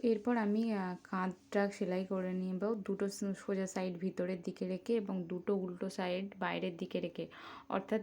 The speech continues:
ব্যাক পার্ট আর ফ্রন্ট পার্ট দুটো পার্টকে সোজা সাইডটা, আহ, ভিতরের দিকে রাখলাম আর উল্টো সাইডটা বাইরের দিকে রাখলাম, রেখে সেলাইটা করে নিচ্ছি।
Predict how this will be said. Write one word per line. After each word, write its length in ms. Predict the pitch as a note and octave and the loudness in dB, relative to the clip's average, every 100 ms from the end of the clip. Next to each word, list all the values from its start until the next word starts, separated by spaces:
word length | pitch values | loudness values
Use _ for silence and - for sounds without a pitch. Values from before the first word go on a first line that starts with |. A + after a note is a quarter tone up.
| F#3+ | 2
ব্যাক 220 | F#3 F3+ - | 2 2 -2
পার্ট 260 | G3+ A#3 B3 | 0 0 0
আর 240 | - F3+ E3+ | 0 0 0
ফ্রন্ট 380 | - F#3 F3+ F3+ | -2 -2 -2 0
পার্ট 260 | G#3 A#3+ C4 - - - | 2 2 -2 -12 -14 -8
দুটো 260 | F#3 F3+ G3+ | -4 0 2
পার্টকে 680 | G3+ F3+ - _ - G#3+ A#3 | 2 2 -2 _ 0 4 4
সোজা 360 | - G3 F#3 | 0 -2 0
সাইডটা, 440 | F#3+ G3+ F#3 - F#3+ | 0 0 0 -2 -4
আহ, 400 | F3+ F3 E3 D#3+ | -2 -2 -2 -2
ভিতরের 440 | E3 F#3 F#3 F#3 F3+ | -2 -2 -2 -2 -2
দিকে 220 | G3 G3+ | -2 0
রাখলাম 540 | G3 G3+ G#3 B3 C4+ | 0 0 0 2 2
আর 180 | - F#3 F3 - - | 2 -2 -2 -6 -4
উল্টো 240 | F#3 G3 | -2 -2
সাইডটা 360 | F#3+ F#3 - F#3 | -2 -4 -4 -4
বাইরের 340 | F3+ E3+ E3+ | -4 -4 -4
দিকে 220 | F3+ F3+ | -4 -2
রাখলাম, 420 | F3+ F3 F#3+ B3+ | -2 -2 2 4
রেখে 240 | A3 F3 G3+ | 4 4 -2
সেলাইটা 440 | G3+ F3 E3+ F#3 | -4 -6 -4 -4
করে 240 | F3+ F3 F3 | -4 -4 -4
নিচ্ছি। 440 | F3 - - C#4+ | -6 -8 -4 -4